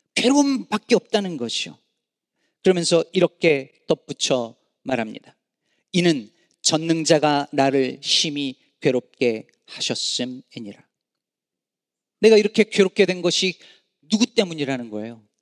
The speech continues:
전능자 하나님이 나를 벌하셔서, 나를 괴롭게 하셔서 이렇게 하셨다는 것이죠. 그리고 일 장 이십일 절에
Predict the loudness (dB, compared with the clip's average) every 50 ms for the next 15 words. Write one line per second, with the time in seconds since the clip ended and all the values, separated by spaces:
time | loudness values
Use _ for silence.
0 | _ _ _ _ _ _ _ _ _ _ -2 -2 -2 -4 -4 -4 -2 -2 0 0
1 | 0 0 0 -2 -4 -6 -6 -8 -10 -12 -12 -14 -16 _ _ _ _ _ _ _
2 | _ _ _ _ _ _ 0 4 6 6 6 4 2 2 2 2 2 0 -2 -4
3 | -8 -10 -14 -16 -20 _ _ -2 0 2 2 2 2 2 4 4 4 2 2 -2
4 | -4 -4 -4 -4 -8 -8 -8 -8 -10 -10 -12 _ _ _ _ -4 -4 -4 -4 -6
5 | -8 -8 -6 -8 -10 -8 -8 -10 -8 -8 -10 -12 -12 -12 -12 -12 -12 -12 -16 -20
6 | _ _ _ _ _ _ _ -20 -20 _ _ _ _ _ _ _ _ _ _ _
7 | _ _ _ _ _ _ _ _ _ _ _ _ -2 0 0 2 2 0 0 0
8 | -2 -2 -2 -4 -4 -4 -4 -2 -2 -4 -4 -2 0 0 0 0 0 -2 -4 -8